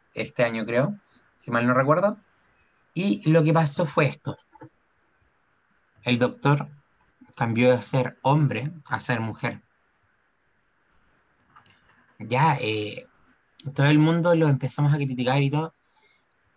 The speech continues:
y no es por un tema de que sea mujer, es que fue un cambio demasiado forzado, que es algo que se ve en este caso.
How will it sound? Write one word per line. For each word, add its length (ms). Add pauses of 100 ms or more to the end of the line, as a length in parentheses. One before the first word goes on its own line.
(100)
y 420 (520)
no 180
es 100
por 180
un 160
tema 280
de 80
que 120
sea 180
mujer, 400 (680)
es 140
que 120
fue 160
un 60
cambio 260
demasiado 400
forzado, 580 (260)
que 80
es 60
algo 300
que 100
se 180
ve 180 (1300)
en 100
este 260
caso. 320